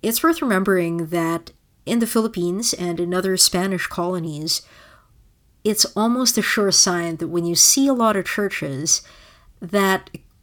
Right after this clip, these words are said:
correlates to the number of egg yolk-based sweet treats produced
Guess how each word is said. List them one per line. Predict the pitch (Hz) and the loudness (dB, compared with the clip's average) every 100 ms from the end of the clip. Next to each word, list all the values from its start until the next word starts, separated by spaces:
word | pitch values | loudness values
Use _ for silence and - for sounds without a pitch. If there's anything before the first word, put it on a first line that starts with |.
| - | -12
correlates | - 269 240 208 226 202 - - - | 0 2 2 2 2 2 2 0 0
to | 202 180 175 | 0 2 0
the | 165 185 180 | -2 -6 -4
number | 185 196 196 196 190 - | -4 -2 -2 0 -2 -4
of | 175 175 170 165 - | -6 -4 -4 -8 -8
egg | 185 220 208 | -2 -2 2
yolk-based | 202 196 175 180 175 170 - - - - _ - | 2 0 -2 0 2 2 0 -2 -6 -20 _ 2
sweet | - 240 254 | 2 2 -4
treats | - 160 170 - - - - | -4 -4 -4 -2 0 -2 -6
produced | - 196 190 185 | -4 0 2 2